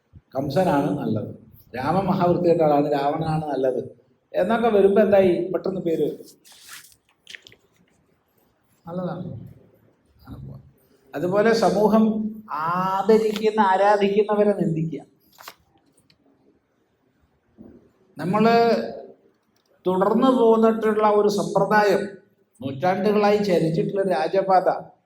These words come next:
അതിനെക്കുറിച്ച് ദുഷിക്കുക. ഇതൊക്കെ ചെയ്താൽ എളുപ്പം പ്രസിദ്ധി കൈവരും. നല്ലതാണ്. സോഷ്യൽ മീഡിയയിൽ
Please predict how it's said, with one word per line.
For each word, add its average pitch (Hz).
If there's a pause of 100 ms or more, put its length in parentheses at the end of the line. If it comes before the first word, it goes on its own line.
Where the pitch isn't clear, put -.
(300)
അതിനെക്കുറിച്ച് 190
ദുഷിക്കുക. 139 (1500)
ഇതൊക്കെ 180
ചെയ്താൽ 190
എളുപ്പം 170 (380)
പ്രസിദ്ധി 160
കൈവരും. 120 (640)
നല്ലതാണ്. 156 (1080)
സോഷ്യൽ 214
മീഡിയയിൽ 202